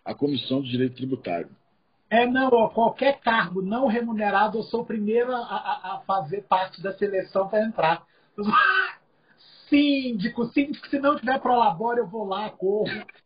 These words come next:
Speaker 2: <laughs> É isso.
Speaker 1: É. Mas vamos lá, Tiago, antes disso também, como tá entrando, olha,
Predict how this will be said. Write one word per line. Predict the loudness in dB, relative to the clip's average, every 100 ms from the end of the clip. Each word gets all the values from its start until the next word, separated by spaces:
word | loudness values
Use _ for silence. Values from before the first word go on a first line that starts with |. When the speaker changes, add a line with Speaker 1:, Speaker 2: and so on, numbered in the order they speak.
| _ _ -8
Speaker 2:
<laughs> | -6 -6 -12 -16 -20 -20 -20 -20 _ _ _ _ _ _ _ _ _ -6 -6 -4
É | -2
isso. | 0 0 -2 -10 -12 -16 _ -8
Speaker 1:
É. | 0 0 0 -10 -16 -18 _ _ -20 _
Mas | 2 4
vamos | 6 6
lá, | 4
Tiago, | 2 0 0 -2
antes | -4 -6 -10
disso | -10 -8
também, | -8 -6 -6 -6
como | -8 -8
tá | -6
entrando, | -6 -4 -6 -4
olha, | -6 -6